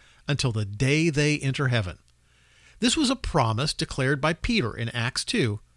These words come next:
and it will never change.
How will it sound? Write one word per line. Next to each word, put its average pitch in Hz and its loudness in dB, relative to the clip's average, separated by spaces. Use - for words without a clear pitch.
and 123 0
it - -6
will 123 0
never 120 0
change. 90 -4